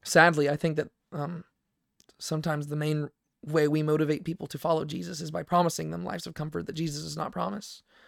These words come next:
Um, this is why the prosperity gospel is so dangerous, right? It's because people love hearing stuff like that, but, um, it, it's really wiggled our, its way into our doctrines, um, in more ways than people are aware,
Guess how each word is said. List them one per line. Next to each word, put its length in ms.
Um, 200
this 120
is 40
why 140
the 80
prosperity 480
gospel 300
is 80
so 80
dangerous, 580
right? 220
It's 140
because 320
people 260
love 220
hearing 300
stuff 220
like 140
that, 320
but, 240
um, 360
it, 180
it's 180
really 520
wiggled 360
our, 200
its 200
way 320
into 600
our 120
doctrines, 800
um, 380
in 120
more 180
ways 320
than 120
people 440
are 120
aware, 320